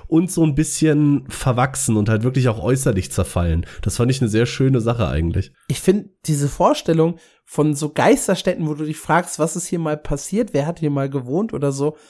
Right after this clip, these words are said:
Speaker 2: wenn das dann auch wirklich so ein bisschen verfällt, eigentlich ziemlich cool.
Speaker 1: Mhm.
Speaker 2: Ich glaub, das kann so eine Welt auch ein bisschen beleben. Also,
Speaker 1: Ja.
Speaker 2: <laughs> Geisterstadt ist zwar tot, aber so von, von der Idee her.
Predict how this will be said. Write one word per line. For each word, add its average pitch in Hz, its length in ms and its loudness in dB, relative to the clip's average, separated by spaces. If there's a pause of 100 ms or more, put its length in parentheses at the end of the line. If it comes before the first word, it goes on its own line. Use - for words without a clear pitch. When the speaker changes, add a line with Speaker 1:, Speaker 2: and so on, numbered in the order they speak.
(160)
Speaker 2:
wenn - 100 2
das 160 120 4
dann 165 100 0
auch 165 120 2
wirklich 208 260 2
so - 100 0
ein 165 80 2
bisschen 147 300 -2
verfällt, 131 520 -2 (380)
eigentlich 180 380 -2
ziemlich 190 400 -2 (140)
cool. 147 340 -2
Speaker 1:
Mhm. 139 480 2
Speaker 2:
Ich - 120 -20
glaub, 170 180 4
das 185 200 -2
kann 190 220 -2
so 190 80 0
eine 180 180 -2
Welt 180 220 0
auch 180 140 -4
ein 196 100 0
bisschen 202 320 -2
beleben. 160 640 0 (240)
Also, 139 320 4 (180)
Speaker 1:
Ja. 110 260 4 (100)
Speaker 2:
<laughs> - 120 -20
Geisterstadt 185 520 6
ist 180 140 0
zwar 170 160 4
tot, 233 360 0
aber 160 240 0
so 170 160 -2
von, 160 600 -4
von 170 220 0
der 156 80 2
Idee 147 260 2
her. 131 300 -2